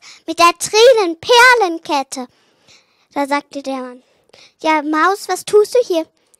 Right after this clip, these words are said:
Ich muss einen reichen Mäusemann heiraten.“ „Dann kannst du ja auch mich heiraten.“ „Und was, wenn wir uns streiten?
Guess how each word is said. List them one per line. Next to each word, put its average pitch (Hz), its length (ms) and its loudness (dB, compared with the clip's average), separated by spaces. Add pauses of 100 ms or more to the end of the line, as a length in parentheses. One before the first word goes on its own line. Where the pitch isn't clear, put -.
Ich - 160 -14
muss 381 160 0 (120)
einen 311 200 -2
reichen 311 400 -2
Mäusemann 294 640 2
heiraten.“ 240 580 -14 (480)
„Dann 294 160 -8
kannst 349 320 -2
du 330 40 -4
ja 254 100 0
auch - 120 -14
mich 427 320 0
heiraten.“ 247 540 -10 (720)
„Und 453 120 0 (120)
was, 415 120 -4
wenn 370 180 0
wir 320 120 0
uns 294 180 -6
streiten? 339 360 -2